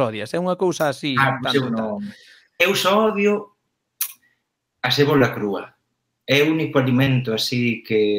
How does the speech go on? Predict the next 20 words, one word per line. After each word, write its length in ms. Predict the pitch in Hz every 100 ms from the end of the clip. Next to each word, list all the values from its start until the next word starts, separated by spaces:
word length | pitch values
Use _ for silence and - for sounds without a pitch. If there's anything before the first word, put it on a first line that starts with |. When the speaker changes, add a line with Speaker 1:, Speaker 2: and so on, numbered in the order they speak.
| 101
Speaker 1:
Ah, 240 | 143 139
pois 160 | 117 127 165
eu, 240 | 180 -
pois 240 | 151 139
eu 160 | 185 196
ao 80 | 170
revés, 400 | 156 143 110 -
Carlos. 480 | 139 110 98 92 -
Eu 240 | - 190 185
non 240 | 180 170
podo 240 | 185 208 202
coa 160 | 151
Speaker 2:
Ya. 80 | 135 156
Speaker 1:
cebola 240 | 185 175
cocida. 480 | 147 127 123 101 95 - - - _ _ _ - -
Co-, 160 | - 127
Speaker 2:
Ah, 160 | 131
pois 160 | 175 165
Speaker 1:
cocida, 400 | 240 151 110 104
cocida. 400 | 139 180 110